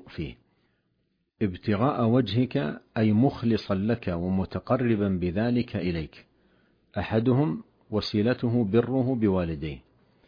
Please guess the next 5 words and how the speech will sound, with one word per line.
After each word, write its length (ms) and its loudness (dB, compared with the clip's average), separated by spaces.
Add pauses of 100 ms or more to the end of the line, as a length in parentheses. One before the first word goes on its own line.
(400)
والآخر 880 0
وسيلته 840 2
عفته 640 0
عن 160 0
الزنا، 540 -2